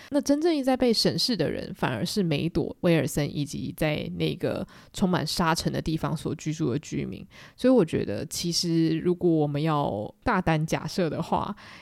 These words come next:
也许费兹杰罗安排的这样子的地理位置可以解读成是说是有道德观的，没错，就是在这个世界上是有这样子的道德要求，可是这些道德要求好像没有办法，或者是说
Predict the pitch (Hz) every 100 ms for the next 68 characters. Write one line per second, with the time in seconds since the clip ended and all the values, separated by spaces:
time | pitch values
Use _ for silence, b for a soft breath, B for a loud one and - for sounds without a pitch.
0 | B 202 208 247 254 175 - - 254 196
1 | 190 165 156 151 - - 196 202 190 160
2 | 147 156 180 160 143 143 220 180 - 165
3 | 131 - 135 - B - 302 330 208 175
4 | 175 185 175 180 226 196 190 180 180 196
5 | B B B - 381 247 - 233 170 147
6 | 160 151 156 147 90 - - - - -
7 | - 170 175 151 - - 233 202 202 180
8 | 190 170 185 180 - 214 - 170 165 165
9 | - - 107 107 - _ _ _ _ 208
10 | 175 151 143 151 - - - - - 185
11 | 202 226 226 240 190 156 156 175 - 147
12 | - 160 196 180 170 165 175 165 147 -
13 | - 185 170 175 175 170 - 139 120